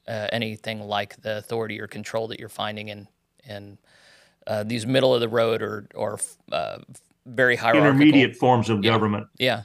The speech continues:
Speaker 2: For example, e-, e-, even the most well-known Baptist organization, the Southern Baptist Convention,
Speaker 1: Mm-hmm.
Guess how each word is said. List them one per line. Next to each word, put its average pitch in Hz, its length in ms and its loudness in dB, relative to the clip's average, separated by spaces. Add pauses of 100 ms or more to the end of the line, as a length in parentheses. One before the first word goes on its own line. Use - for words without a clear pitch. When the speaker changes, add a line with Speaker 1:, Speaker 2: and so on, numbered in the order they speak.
(140)
Speaker 2:
For 165 100 6
example, 151 400 4
e-, 147 80 4
e-, 147 380 4
even 151 180 2
the 123 260 0
most 135 280 -4
well-known 131 640 2
Baptist 127 520 -2
organization, 113 760 -2
the 110 40 -2
Southern 120 460 0
Baptist 117 480 -2
Convention, 110 580 -2
Speaker 1:
Mm-hmm. 113 120 -8